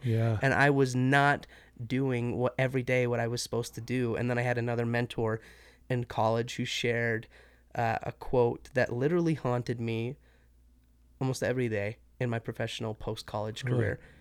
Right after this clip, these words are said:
Speaker 2: And it was a quote by Oscar Wilde that said, "To live is the
Speaker 1: Yeah.
Speaker 2: rarest thing in the world.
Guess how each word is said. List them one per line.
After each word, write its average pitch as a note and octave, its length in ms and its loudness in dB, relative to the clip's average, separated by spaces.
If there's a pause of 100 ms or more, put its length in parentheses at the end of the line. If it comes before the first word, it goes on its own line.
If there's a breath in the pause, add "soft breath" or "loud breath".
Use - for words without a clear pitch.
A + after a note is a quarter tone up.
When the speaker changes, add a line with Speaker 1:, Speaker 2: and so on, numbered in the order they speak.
(180 soft breath)
Speaker 2:
And B2 120 0
it A#2+ 40 0
was A#2 140 -2
a A#2 60 -2
quote - 340 0
by A#2 280 0
Oscar A2+ 420 -4
Wilde A2 480 -6 (640 soft breath)
that A2+ 140 0
said, A#2+ 340 -4
"To A#2 220 -6
live B2 640 0
is A2 200 -2
the G#2+ 120 0
Speaker 1:
Yeah. A#2 80 -2
Speaker 2:
rarest A#2 500 -2
thing A#2+ 260 -4
in A2+ 100 -2
the A#2 80 -4
world. C#3+ 400 -6